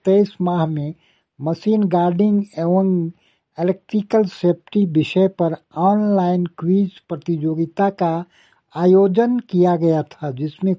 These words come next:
कुल एक सौ तिरानवे कर्मियों ने हिस्सा लिया था। क्विज प्रतियोगिता में प्रथम पुरस्कार एक, द्वितीय पुरस्कार नौ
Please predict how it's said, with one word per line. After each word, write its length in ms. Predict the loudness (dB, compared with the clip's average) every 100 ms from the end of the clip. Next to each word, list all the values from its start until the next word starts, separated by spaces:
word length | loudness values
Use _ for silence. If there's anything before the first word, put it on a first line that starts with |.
| -2
कुल 320 | 0 2 0 -4 _ _ _ -4
एक 200 | -4 -4
सौ 220 | 0 0
तिरानवे 760 | 0 _ -2 0 2 2 2 0 -2 -2
कर्मियों 440 | 0 2 0 2
ने 140 | 2 0
हिस्सा 480 | -2 -14 -4 0 2
लिया 320 | 2 0 -2
था। 360 | -6 -10 -10 -10 _ -20 -20 _ _
क्विज 420 | 0 0 0 -6 -10 -8
प्रतियोगिता 840 | -6 -2 0 0 -2 -2 0 2
में 280 | 0 -2 -6 _ _ _ _ _ -12
प्रथम 420 | -6 -2 -2 -2
पुरस्कार 760 | 0 0 -2 -2 0 0 -2 -6 -2
एक, 440 | 2 4 2 -2 -4
द्वितीय 1000 | -4 -8 _ _ _ -8 -8 -2 0 0
पुरस्कार 720 | 0 -4 -4 -2 -2 0 0
नौ 640 | -2 -2 2 2 2 -2